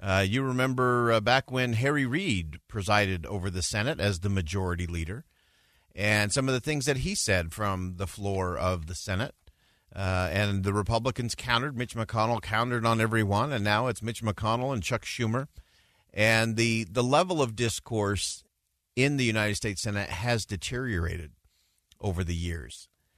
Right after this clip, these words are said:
And so I don't think we are in a space right now where we can rightly say that members avoid speaking in a manner and using language that is not conducive to civil discourse. And so I think that there were a number of things happening yesterday.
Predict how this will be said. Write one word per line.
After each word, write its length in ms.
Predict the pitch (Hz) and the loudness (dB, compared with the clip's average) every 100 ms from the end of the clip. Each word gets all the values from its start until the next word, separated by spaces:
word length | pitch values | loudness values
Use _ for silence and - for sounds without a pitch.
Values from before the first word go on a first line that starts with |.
| _ _ _ _ | _ _ _ _
And 600 | 101 101 101 98 98 95 - | -2 2 2 0 -2 -4 -8
so 180 | - 110 | -2 2
I 80 | 113 | 4
don't 240 | 143 131 | 2 2
think 160 | 139 123 | -2 0
we 160 | 127 | 2
are 260 | 113 139 160 | 6 6 6
in 140 | 113 | 4
a 60 | 98 | 0
space 500 | - 110 95 85 - | 0 0 0 0 0
right 240 | 98 98 | 0 0
now 300 | 90 95 87 | -2 -2 -2
where 560 | 85 107 110 104 101 101 92 | -2 0 2 2 2 -2 -2
we 160 | 113 | -4
can 380 | - 143 151 127 | -2 0 0 4
rightly 380 | 107 98 98 92 | 2 2 0 -2
say 280 | - 101 92 | 0 2 2
that 280 | 101 98 - | 0 -2 -4
members 500 | 110 120 135 139 120 | -2 0 2 2 2
avoid 420 | 110 98 123 123 107 | 0 0 2 2 -2
speaking 440 | - 127 127 117 | -2 -2 0 0
in 100 | 113 | 0
a 60 | 110 | 2
manner 420 | 117 120 120 117 | 2 2 2 0
and 160 | 107 | 0
using 340 | 104 110 113 104 | 0 0 0 2
language 460 | 110 120 113 104 | 2 2 0 0
that 100 | 113 | -2
is 120 | 101 107 | -2 0
not 200 | 107 - | -2 -2
conducive 520 | 110 117 120 127 107 | -4 -2 -2 -2 -2
to 80 | 113 | -2
civil 280 | 131 120 | -2 -2
discourse. 720 | 123 147 - - - - - - _ _ _ _ _ _ _ _ _ _ _ _ _ _ _ _ _ | -4 -4 -6 -8 -12 -14 -20 -20 _ _ _ _ _ _ _ _ _ _ _ _ _ _ _ _ _
And 120 | 123 | -4
so 80 | 165 | 0
I 100 | 190 | 0
think 160 | 339 277 | 0 -4
that 100 | 147 | 2
there 120 | 180 | 4
were 120 | 160 | 4
a 60 | 147 | 4
number 260 | 160 202 | 2 0
of 80 | 170 | -2
things 240 | 175 139 - | -2 -4 -2
happening 480 | 151 - 131 120 | 0 0 0 0
yesterday. 640 | 104 92 - 90 76 67 | 0 0 -2 -4 -4 -6